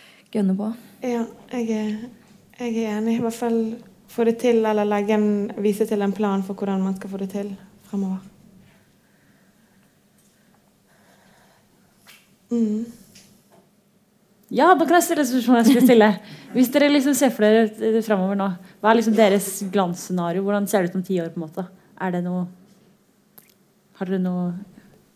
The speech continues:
Speaker 2: Ja, jeg
Speaker 3: Har du noen
Speaker 2: vil,
Speaker 3: drømmer?
Speaker 2: ja, at det finnes et, eh, musikkhus, eh, som er ikke alkoholbasert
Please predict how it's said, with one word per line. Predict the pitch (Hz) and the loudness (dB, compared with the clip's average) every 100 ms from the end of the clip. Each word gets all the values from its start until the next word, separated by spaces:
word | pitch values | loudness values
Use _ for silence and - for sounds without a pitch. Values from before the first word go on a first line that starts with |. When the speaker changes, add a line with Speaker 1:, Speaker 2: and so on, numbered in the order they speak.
| - - - _ _ - | -20 -20 -20 _ _ -6
Speaker 2:
Ja, | 214 202 | -4 -4
jeg | - 220 | -4 2
Speaker 3:
Har | |
du | |
noen | 214 226 | 6 6
Speaker 2:
vil, | 220 | 6
Speaker 3:
drømmer? | 202 196 - - - | 2 -2 -10 -16 -6
Speaker 2:
ja, | 214 214 233 - | -2 -2 -4 -6
at | - 208 | -8 -8
det | 208 | -6
finnes | 220 220 220 | -2 -2 -4
et, | 202 196 - - _ - | -6 -6 -8 -20 _ -6
eh, | 190 190 185 - - | -2 0 -2 -6 -6
musikkhus, | 202 196 - 214 - - - 196 208 226 - - - _ _ _ _ _ _ _ | -6 -6 -8 -10 -12 -14 -6 -4 -4 -6 -10 -18 -20 _ _ _ _ _ _ _
eh, | 214 196 190 190 | -4 -2 0 0
som | 190 - 185 180 | -2 -4 -4 -2
er | 180 180 - - - | -4 -6 -8 -14 -10
ikke | 196 185 - 202 196 185 | -8 -6 -2 0 0 -2
alkoholbasert | 185 180 196 196 196 190 185 180 185 202 - _ - | -4 -6 -6 -4 -4 -4 -4 -4 -4 -6 -12 _ -20